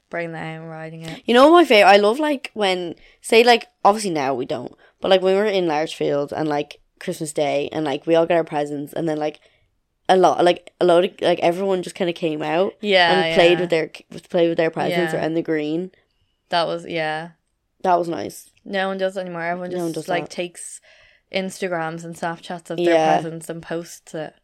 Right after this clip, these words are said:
Speaker 1: and TikToks
Speaker 2: I
Speaker 1: of all,
Speaker 2: hate that, though.
Speaker 1: everything that what they
Speaker 2: I
Speaker 1: got.
Speaker 2: hate when, like, you know, I don't do that because I just don't care.
Speaker 1: No. No,
Speaker 2: Like, I don't,
Speaker 1: neither do I.
Speaker 2: people don't give a shit what I, what I got. I don't give a shit what you got.
Speaker 1: <laughs>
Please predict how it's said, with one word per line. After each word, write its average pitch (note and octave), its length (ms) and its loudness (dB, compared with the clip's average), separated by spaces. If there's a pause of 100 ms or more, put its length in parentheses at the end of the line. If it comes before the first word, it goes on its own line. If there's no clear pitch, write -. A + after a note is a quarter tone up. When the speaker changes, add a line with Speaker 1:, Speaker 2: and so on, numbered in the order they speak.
(160)
Speaker 1:
and F3 140 -12
TikToks D#3+ 580 -10
Speaker 2:
I F#3 140 8
Speaker 1:
of F#3 80 6
all, E3 60 2
Speaker 2:
hate F3 200 2
that, F3+ 200 2
though. E3+ 160 4
Speaker 1:
everything E3 80 -10
that E3+ 80 -12
what E3 120 -14
they E3 100 -8
Speaker 2:
I - 20 -8
Speaker 1:
got. A3 200 0
Speaker 2:
hate F3+ 240 6
when, G#3 140 -4
like, F3 340 -8 (120)
you - 120 -12
know, G#2 300 -12 (640)
I G3+ 120 -4
don't D4 220 -2
do G3 120 -2
that D#3+ 160 -2
because - 180 -18
I F3+ 80 -6
just F3 200 -14
don't A3+ 180 -12
care. D3+ 420 -14
Speaker 1:
No. D#3+ 320 -8 (460)
No, E3 100 -12
Speaker 2:
Like, G3+ 140 -2
I G3+ 80 8
don't, G#3 260 4
Speaker 1:
neither - 140 -8
do - 20 -10
I. D3 40 -14
Speaker 2:
people A#3 280 -2
don't G#3 120 -2
give E3+ 80 -2
a D#3+ 40 -4
shit D3+ 220 -2
what C#3+ 100 -4
I, C#3+ 180 -2 (140)
what D3+ 180 -6
I C#3 140 -2
got. C#3 200 -4 (200)
I - 100 2
don't A#3+ 80 2
give A#3 100 -2
a G#3 40 0
shit - 260 0
what - 80 -2
you D#3 140 0
got. C#3 400 0
Speaker 1:
<laughs> A3 60 -2